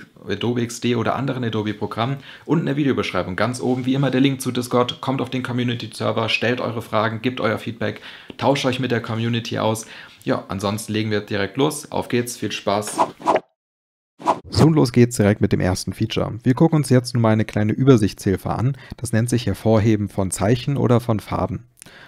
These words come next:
Und zwar haben wir hier in der Seite, ähm, zwei Sachen definiert. Einmal eine orangene Farbe und einmal eine Zeichenkette. Wenn wir das Ganze jetzt hier ansehen, wir haben im Prinzip unsere vier Farbknöpfe hier und wir haben hier vier Texte. Ich möchte jetzt wissen, ob alle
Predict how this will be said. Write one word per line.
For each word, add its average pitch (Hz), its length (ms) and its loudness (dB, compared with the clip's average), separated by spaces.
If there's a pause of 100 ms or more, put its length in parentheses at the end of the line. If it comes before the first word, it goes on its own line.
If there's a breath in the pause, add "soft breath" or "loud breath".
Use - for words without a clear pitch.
(160 loud breath)
Und 117 180 0
zwar 113 180 2
haben 143 120 2
wir 127 40 6
hier 123 140 4
in 123 60 4
der 107 80 6
Seite, 120 580 2 (340 soft breath)
ähm, 107 200 2
zwei 107 240 4
Sachen 110 280 2
definiert. 101 640 -2
Einmal 104 460 2
eine 95 200 -2
orangene 92 460 -4
Farbe 151 360 2
und 143 260 -2
einmal 104 280 2
eine 95 220 -2
Zeichenkette. - 720 -2 (420 loud breath)
Wenn 117 140 4
wir 151 80 4
das 147 160 4
Ganze 120 320 2
jetzt 113 220 2
hier 117 200 2
ansehen, 101 360 0
wir 87 100 -2
haben 101 160 -2
im 101 80 -4
Prinzip 110 400 -4
unsere 101 300 -2
vier 110 240 -2
Farbknöpfe 139 680 0
hier 135 280 0 (480 soft breath)
und 120 220 4
wir 104 160 6
haben 98 240 2
hier 95 200 2
vier 90 220 -2
Texte. - 460 -4 (280 loud breath)
Ich - 80 -12
möchte 156 220 2
jetzt 143 220 4
wissen, 123 260 2
ob - 240 -4
alle 135 460 4